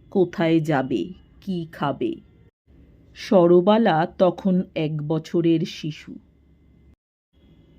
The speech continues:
দরজায় এসে ট্যাক্সি দাঁড়িয়েছে।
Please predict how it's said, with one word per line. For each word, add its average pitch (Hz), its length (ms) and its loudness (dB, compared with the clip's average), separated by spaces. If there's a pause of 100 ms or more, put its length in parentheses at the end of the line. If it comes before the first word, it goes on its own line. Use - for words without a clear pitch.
(140)
দরজায় 170 680 6
এসে 170 480 0
ট্যাক্সি 165 600 -6
দাঁড়িয়েছে। 139 1040 -6